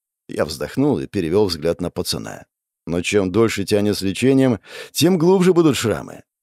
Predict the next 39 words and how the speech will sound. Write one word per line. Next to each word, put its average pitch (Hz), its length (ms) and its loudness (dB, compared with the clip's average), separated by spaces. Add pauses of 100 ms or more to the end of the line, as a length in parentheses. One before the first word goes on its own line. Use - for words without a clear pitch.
(160)
Ладно, 85 560 -2
давай. 78 480 -4 (180)
Кто 160 220 2
я - 80 6
там 90 180 -2
в 113 60 4
этот 104 240 0
раз?» 73 320 -6 (540)
«В - 120 -16
прошлый 175 380 2
раз 202 220 4
ты 104 100 -4
был 165 160 2
героем, 113 480 2 (100)
поэтому 101 320 0
сейчас 143 340 0
будешь 139 320 0
злодеем». 95 520 -2 (520)
Мы 165 240 2
подошли 113 480 2
к 123 80 -6
матрасу 131 560 2
с - 80 -6
лежащей 127 460 0
возле 101 300 0
него 107 260 2
осьминожкой. 120 720 -2 (440)
«Эй, 92 220 4
мелкий, 87 560 -2
а 90 120 -2
почему 196 320 2
ты 180 120 0
так 135 180 2
его 98 180 4
называешь?» 101 600 -2 (260)
Беру 143 300 2
в 95 80 -4
руки 117 340 -2
игрушку. - 580 -6